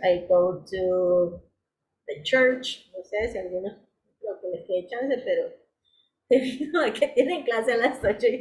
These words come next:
you have to go home, run home, and start classes at eight, right? But probably on the weekend, right? So something extra that we probably do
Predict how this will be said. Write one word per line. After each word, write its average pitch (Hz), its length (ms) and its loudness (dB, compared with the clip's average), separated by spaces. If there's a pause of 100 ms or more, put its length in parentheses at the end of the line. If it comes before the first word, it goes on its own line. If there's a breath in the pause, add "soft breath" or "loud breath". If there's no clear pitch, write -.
(240 loud breath)
you 285 140 4
have 254 200 2
to 277 80 -2
go 254 220 6
home, 254 380 4
run 247 360 2
home, 247 460 0 (440 soft breath)
and 254 400 4
start 226 400 0
classes 202 460 0
at - 220 -8
eight, 185 360 -8 (140)
right? 240 320 -2 (260)
But 254 180 -4
probably 302 440 -2
on 254 160 -2
the 202 80 0
weekend, 185 460 -4
right? 214 320 -4
So 175 300 -4 (960)
something 185 580 -10
extra - 360 -10 (200)
that - 160 -20 (160)
we 202 100 -6 (100)
probably 170 420 -4
do 151 220 -10